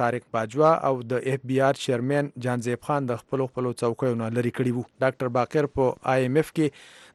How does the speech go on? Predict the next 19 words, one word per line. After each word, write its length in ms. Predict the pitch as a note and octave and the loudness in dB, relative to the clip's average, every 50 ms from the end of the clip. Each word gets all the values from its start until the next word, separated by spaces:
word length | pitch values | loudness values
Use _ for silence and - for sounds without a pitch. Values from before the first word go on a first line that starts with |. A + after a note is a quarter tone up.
| - C3+ | 0 2
د 140 | C#3 D3+ E3+ | 4 6 4
مصر 340 | F#3+ F#3 - F#3 D3+ C#3 C3+ | 4 4 4 4 4 4 4
لپاره 360 | B2+ - C3+ C3 B2+ B2+ B2 D3 D#3+ | 2 4 4 2 4 2 2 0 0
مشر 220 | D3+ - C3+ B2 B2 - | 0 0 0 -2 -2 -4
استازی 420 | - - B2 A#2+ A2+ A#2+ A#2 A2+ A#2+ | -2 -2 -2 -2 -2 -2 -4 -4 -4
دی. 80 | A2+ - _ _ - - C3 | -6 -8 _ _ -6 0 2
دا 100 | D#3+ E3+ F3 | 4 4 6
معلومه 300 | E3+ F3 G3 F#3 F#3 F#3 G3+ | 4 4 4 2 2 2 4
نه 80 | F#3 F#3 | 6 4
ده 60 | D#3+ - | 4 4
چې 460 | - - - - _ - - D#3 D3+ C#3 | 0 -20 -20 -20 _ 0 4 6 6 8
د 60 | D#3 D3+ | 8 6
پاکستان 480 | D3+ C#3+ D3+ - - F3 E3 D#3+ D3+ | 6 6 2 0 2 2 2 4 2
د 100 | D3 - | 0 0
سټیټ 300 | - D3+ C#3 C3 B2+ D3 | 2 0 0 0 2 2
بانک 260 | D#3 D#3 D3+ B2+ - | 2 2 2 0 -2
د 100 | C3+ A#2+ B2 | -2 0 2
ګورنرۍ 440 | C3 B2+ B2+ B2+ B2+ B2+ C#3 D3 D3 - - | 0 2 2 0 0 2 2 2 0 0 0
څوکۍ 360 | C3+ B2 A#2+ - D#3 C#3+ C#3 | -2 -2 -2 0 0 0 0